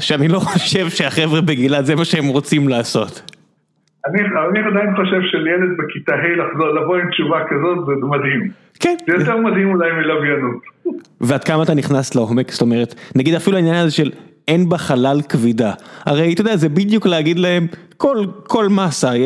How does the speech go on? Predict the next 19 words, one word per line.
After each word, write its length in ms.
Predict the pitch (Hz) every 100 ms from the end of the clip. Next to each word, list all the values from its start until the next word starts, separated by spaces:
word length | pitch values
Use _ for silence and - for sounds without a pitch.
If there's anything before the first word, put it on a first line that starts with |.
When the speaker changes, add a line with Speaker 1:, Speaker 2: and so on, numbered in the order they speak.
| 135
Speaker 1:
מפעילה 480 | 139 135 - 151 131
כבידה 420 | 131 123 117 127
על 140 | 113 123
כל 220 | - 139
אחת 260 | 117 117 135
אחרת, 460 | - 254 359 -
אין 160 | - 370
סיבה 280 | 370 349 285
שזה 200 | 156 156
נפסק 320 | 160 - 208
שם, 180 | 160 120
פשוט 180 | 180
נורא 180 | 165 139
חלש, 500 | 143 127 107 90 -
לא 60 | 135
יודע, 200 | 120 107
משהו 260 | 151 180
כזה. 240 | 156 120 113 - - -
אתה, 140 | -